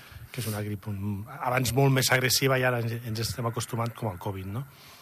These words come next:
I, bueno, jo ho palio també amb, sobretot amb, amb saunes, no? Em fico dintre la sauna i, i, bueno, quan surto m'imagino que fan un búnquer amb aquella sauna, no? Perquè després de passar algú amb grip, evidentment, aquella sauna, eh, és perillosa.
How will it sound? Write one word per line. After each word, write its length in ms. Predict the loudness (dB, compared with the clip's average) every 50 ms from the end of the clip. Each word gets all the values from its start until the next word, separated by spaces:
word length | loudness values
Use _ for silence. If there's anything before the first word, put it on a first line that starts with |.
| -20 -20 -20 _ _ _ -6
I, 100 | -4 -4
bueno, 200 | -2 -4 -6 -6 -8
jo 140 | -8 -8 -4
ho 60 | -4
palio 260 | -4 -2 -2 -4 -4
també 240 | -4 -4 -4 -4 -4
amb, 280 | -6 -6 -8 -10 -12 -14 -16 -20 -20 -20 -20 -18
sobretot 380 | -10 -6 -4 -4 -4 -2 2 2
amb, 180 | 2 2 0 -2 -6
amb 180 | -6 -4 -2
saunes, 360 | 0 0 0 0 -2 -4 -6 -6
no? 60 | -6 -6
Em 80 | -6
fico 200 | -6 -6 -4 -4
dintre 240 | -2 -4 -4 -4 -4 -4
la 60 | -2
sauna 420 | -2 0 0 0 0 0 0 -2 -4 -8 -16 -20 -20 -20 -20 -20 -20 -18 -18 -20 -20 -20 -10 -6
i, 880 | -2 -2 0 0 -2 -2 -4 -4 -6 -8 -8 -10 -10 -12 -14 -14 -14 -16 -16 -18 -18 -18 -20 -20 -16 -12 -8
i, 40 |
bueno, 200 | -8 -8 -8 -8
quan 180 | -6 -6 -4 -4
surto 240 | -4 -4 -4 -2 -2
m'imagino 300 | 0 0 0 0 -2 -2
que 80 | 0
fan 160 | -2 0 0 0
un 100 | 0 2
búnquer 360 | 2 2 2 2 0 0 0
amb 140 | 0 0 -2
aquella 200 | 0 0 0 2
sauna, 300 | 4 4 4 4 4 2
no? 100 | 2 2
Perquè 220 | 2 0 0 0 -2
després 300 | -4 0 0 0 0 0 -4 -10 -16 -18 -18 -20 -20 -20 -6 -4
de 100 | 0 2
passar 240 | 2 4 6 4 4
algú 160 | 6 4 4
amb 140 | 4 4 4
grip, 240 | 4 4 2 2 2 0
evidentment, 500 | -2 -2 -2 0 0 0 0 0 0 0 0
aquella 200 | 0 -2 -2 0
sauna, 320 | 0 0 0 0 0 -2 -2 -4 -8 -12 -12 -14 -18 -20 -20 -20 -20 -12 -8
eh, 240 | -6 -4 -4 -4 -4
és 80 | -6
perillosa. 520 | -4 -4 -4 -4 -2 -2 -4 -4 -6 -6